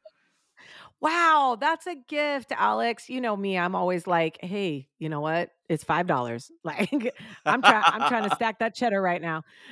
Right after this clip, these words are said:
Speaker 1: Um,
Speaker 2: <laughs>
Speaker 1: but that is such a gift that you're giving this away for free. So really, friends, you don't have any excuse to, to not just go and get it and check it out and see if it's something that, like,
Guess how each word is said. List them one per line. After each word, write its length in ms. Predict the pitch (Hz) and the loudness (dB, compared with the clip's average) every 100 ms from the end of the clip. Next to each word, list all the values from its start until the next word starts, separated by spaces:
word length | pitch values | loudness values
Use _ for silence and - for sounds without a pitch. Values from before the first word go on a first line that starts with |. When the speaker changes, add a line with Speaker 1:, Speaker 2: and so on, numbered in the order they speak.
| - | -4
Speaker 1:
Um, 520 | - 233 220 196 170 - - | 2 2 2 -2 -4 -10 -10
Speaker 2:
<laughs> 160 | _ 196 | _ -2
Speaker 1:
but 320 | 240 226 208 _ - | 0 0 -4 _ -4
that 220 | 240 277 | 0 2
is 140 | 269 | 0
such 220 | - 254 269 | -2 -6 -6
a 60 | |
gift 380 | 220 220 180 - | -6 -2 -2 -2
that 140 | 214 | -4
you're 120 | 202 190 | -2 -2
giving 320 | 202 196 196 | -2 -2 -4
this 180 | 185 208 | -4 -4
away 280 | 175 170 | -2 -2
for 200 | 165 170 | -2 -6
free. 520 | 156 - 190 175 160 165 | -8 -8 -2 0 -2 -2
So 240 | - 190 | 0 0
really, 380 | 190 240 247 220 | 2 2 4 2
friends, 460 | - 196 185 190 | 0 -2 -2 -6
you 200 | - 190 | -6 -4
don't 160 | 214 220 | -2 -2
have 220 | 208 190 | -2 -2
any 300 | - 190 190 | -2 -2 0
excuse 840 | 175 - - 165 165 190 254 - - - - _ - | -2 -8 -10 -4 0 0 0 -6 -18 -20 -20 _ -4
to, 720 | 240 202 196 190 175 160 - _ _ _ 190 | 0 2 2 2 2 0 -6 _ _ _ -10
to 160 | - | -4
not 300 | 214 208 254 | 0 0 0
just 240 | 208 233 - | -2 -6 -2
go 200 | 226 247 | 0 0
and 120 | 233 | -2
get 160 | 196 254 | -2 0
it 180 | 208 - | -2 -2
and 160 | 190 | -4
check 280 | 185 220 220 | -4 -4 -4
it 120 | 262 - | -4 -2
out 340 | 208 247 185 - | 2 2 2 0
and 180 | 185 | -4
see 280 | 180 - 226 | -6 -8 -4
if 120 | 233 | -2
it's 160 | 226 - | -4 -8
something 520 | - 208 202 233 220 | -8 -8 -6 -4 -2
that, 280 | 190 180 185 | 0 0 0
like, 340 | 190 185 170 | -4 -4 -6